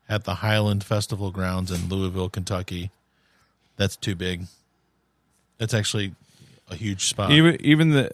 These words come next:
Speaker 2: uh, the big house, everything's ran so efficiently, and s-, you know, you can't get a crush there.
Speaker 1: No, I, I don't know. We have to keep on the lookout for some good crush candidates.
Speaker 2: Yeah. Who's gonna do it? Who's gonna pull it off?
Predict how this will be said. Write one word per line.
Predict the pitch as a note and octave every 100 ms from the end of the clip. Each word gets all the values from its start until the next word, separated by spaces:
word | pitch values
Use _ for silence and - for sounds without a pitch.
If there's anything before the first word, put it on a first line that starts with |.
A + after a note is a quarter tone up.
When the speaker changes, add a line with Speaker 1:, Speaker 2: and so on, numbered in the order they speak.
| - G2+
Speaker 2:
uh, | A#2 G#2+ F#2 - _ _ - F#2+
the | G2
big | G2+ B2
house, | C3 C3+ C#3 C3 - _ _ _ _ _ _ -
everything's | C3 D3+ C3+ A2+
ran | B2 C3 A#2+
so | B2
efficiently, | G#2 - B2+ - F2+ G2 G2+
and | F#2+ D2+ - _ _ _ _ _
s-, | - - - -
you | G2
know, | G#2 F#2 - _ _ _ _ _ _ _ _ _ E2+
you | F#2+ F#2+
can't | - C#2+
get | D#2
a | D2+
crush | F2 F#2 -
there. | C#2+ F#2+ - _ _ -
Speaker 1:
No, | A#2
I, | B2 F#2+ A2 C3+ C#3+
I | A#2+
don't | C3+ C#3 A#2+
know. |
We | A2 B2
have | A#2 A2+
to | -
keep | D3 C3
on | A#2+
the | G#2
lookout | A#2 A2 G2
for | -
some | G2+
good | G#2 G2 -
crush | - A2 -
candidates. | G#2+ F#2 F2 F2 F#2+ - _ _ _ A2
Speaker 2:
Yeah. | E2 - _ _ _ _
Who's | A#2+ A#2+
gonna | C3+ C3
do | C3 C#3
it? | -
Who's | A2+ A2+
gonna | B2 G#2+
pull | B2+ A#2+
it | A#2
off? | A#2 A2+ -